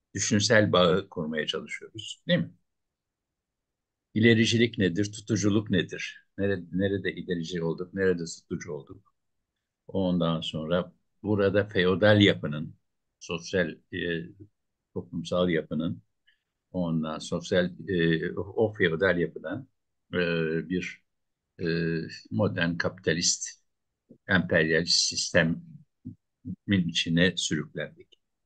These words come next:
Onların, e, karşılıklı etkileri neler oldu? Tabii din ve çağdaşlaşma çok büyük bir sorun. Ondan sonra din ne kadar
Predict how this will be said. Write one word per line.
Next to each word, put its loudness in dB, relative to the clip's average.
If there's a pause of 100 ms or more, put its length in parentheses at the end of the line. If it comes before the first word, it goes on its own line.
(720)
Onların, 2
e, 4
karşılıklı 0
etkileri -2
neler 2
oldu? -6 (1200)
Tabii 4
din 8
ve 8
çağdaşlaşma 4 (580)
çok -2
büyük -6
bir -12
sorun. -10 (680)
Ondan 0
sonra -6
din 2
ne 0
kadar 0